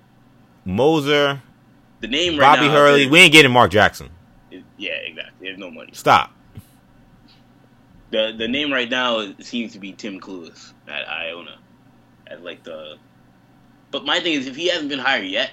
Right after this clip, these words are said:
Speaker 2: I don't think they wanna hire him.
Speaker 1: They clearly don't wanna hire him.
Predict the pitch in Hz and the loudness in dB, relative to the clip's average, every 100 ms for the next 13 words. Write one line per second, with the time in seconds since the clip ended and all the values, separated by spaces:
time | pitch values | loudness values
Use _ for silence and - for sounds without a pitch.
0 | - 113 120 113 110 104 104 98 113 - | -10 -8 -8 -8 -10 -12 -12 -10 -12 -14
1 | _ _ _ _ _ _ _ 101 95 180 | _ _ _ _ _ _ _ -6 -2 2
2 | 208 135 90 113 92 92 73 87 67 62 | 4 4 2 0 0 -4 2 2 0 -8